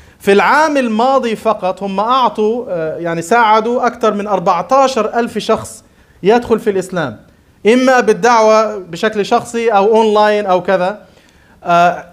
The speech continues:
وزعوا ما يقرب من ربع مليون، آه، نسخ دعوية مثل هذه، قرآن وكتيبات عن الدعوة. آه، يدربوا الأئمة والمساجد. كثير من المساجد ما بيهتموا بالدعوة،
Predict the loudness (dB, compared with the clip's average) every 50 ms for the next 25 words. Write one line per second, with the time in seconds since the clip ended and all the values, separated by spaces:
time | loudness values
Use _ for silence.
0 | -8 -2 0 0 0 0 -2 0 2 2 4 4 4 2 2 0 -2 -4 -8 -12
1 | -10 -4 -4 -2 0 -2 -2 -2 -2 -2 -4 -4 -4 -6 -6 -6 -4 0 2 2
2 | 2 2 0 -2 0 0 0 0 0 2 4 4 4 2 2 -2 -6 -10 -14 -10
3 | -6 -4 -4 -4 -4 -2 -2 -2 0 0 0 -2 0 0 0 2 2 2 2 2
4 | 2 2 2 2 0 -4 -8 -4 -4 -2 0 2 2 0 0 -2 -6 -6 -2 0
5 | 0 2 2 4 4 4 2 2 0 -4 -6 -8 -4 -2 -2 -2 0 2 0 0
6 | 0 0 -2 -4 -4 -4 0 2 2 4 4 2 0 -2 -4 -12 -20 -20 -20 _
7 | _ _ _ _ _ _ _ _ _ _ _ _ _ _ _ -10 -8 -6 -6 -6
8 | -8 -8 -6 -6 -2 0 2 2 2 2 0 0 0 0 2 2 2 2 2 0
9 | 0 -2 -2 0 0 0 0 -2 -2 -4 -4 -2 0 2 2 0 -2 -6 -6 -6
10 | -4 -2 -2 -2 -2 0 0 0 0 0 -2 0 2 2 2 2 2 0 -2 -2
11 | 0 0 0 0 -2 0 0 -2 -2 0 -2 -4 -4 0 0 0 0 0 -2 -4